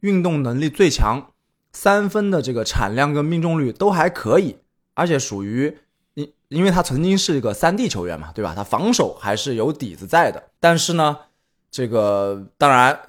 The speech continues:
问题，缺陷也很明显，就是他的这个传球，还有这个进攻的综合的效率，可能还是有一点令人担心的。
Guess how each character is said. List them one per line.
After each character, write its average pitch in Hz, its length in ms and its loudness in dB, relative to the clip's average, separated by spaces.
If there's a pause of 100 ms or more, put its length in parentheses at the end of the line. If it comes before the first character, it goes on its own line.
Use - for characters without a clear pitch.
(180)
问 196 200 6
题， 143 320 0
缺 190 200 2
陷 190 160 2
也 131 120 0
很 120 160 -6
明 98 160 -8
显， 127 320 -6
就 113 160 -6
是 104 240 -6
他 123 160 -4
的 131 140 -2
这 123 160 -8
个 95 420 -6
传 123 280 0
球， 98 420 0 (500)
还 117 160 0
有 117 160 2
这 113 160 -6
个 104 300 -2
进 175 320 0
攻 180 260 0
的 104 320 0 (720)
综 247 300 4
合 120 180 0
的 117 140 -2
效 220 380 6
率， 104 180 -8 (140)
可 104 140 -6
能 104 120 -6
还 104 160 -4
是 104 360 -4 (100)
有 120 260 2
一 - 20 6
点 135 220 4
令 117 80 -6
人 107 180 -6
担 104 220 -2
心 104 240 -8
的。 87 140 -14